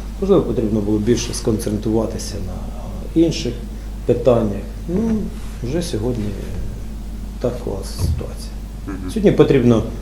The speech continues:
Speaker 1: аналізувати, і ми збираємося з партійцями, що далі робити, і діяти в інтересах суспільства.
Speaker 2: Тоді ви не потисли руку своєму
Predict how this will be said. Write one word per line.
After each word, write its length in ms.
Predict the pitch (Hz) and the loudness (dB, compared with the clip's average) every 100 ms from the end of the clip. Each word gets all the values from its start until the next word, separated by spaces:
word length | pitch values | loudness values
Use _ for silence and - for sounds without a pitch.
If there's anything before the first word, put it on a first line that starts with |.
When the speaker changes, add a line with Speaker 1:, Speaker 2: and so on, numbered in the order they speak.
| - | 0
Speaker 1:
аналізувати, 760 | 147 127 107 101 113 170 175 151 - - - - - | 6 6 6 4 6 8 8 6 -2 -6 -8 -8 -4
і 60 | 170 | 4
ми 140 | 160 | 4
збираємося 680 | 98 101 127 175 170 - 143 | 4 6 8 10 10 6 2
з 40 | 123 | 0
партійцями, 640 | 139 123 135 120 - 104 104 - - - - - | 0 0 0 -2 -2 -4 -4 -6 -8 -8 -8 -8
що 240 | - 151 | 4 4
далі 360 | 98 151 165 147 | 6 8 8 8
робити, 420 | 139 123 131 - - - - | 4 4 2 0 -6 -6 -4
і 60 | 220 | -4
діяти 400 | 202 240 190 135 | 4 8 10 10
в 40 | |
інтересах 420 | 113 131 127 - 87 | 8 6 4 2 -2
суспільства. 500 | 85 - 98 - - - - - - - - - - - - - | -2 -4 -6 -8 -8 -8 -8 -8 -8 -8 -8 -8 -8 -6 -6 0
Speaker 2:
Тоді 180 | 127 - | 4 8
ви 120 | 160 | 10
не 100 | 156 | 10
потисли 420 | - - 143 107 104 - - | 8 4 2 4 2 0 -2
руку 280 | 104 110 101 101 | -2 0 -2 2
своєму 220 | 110 | 2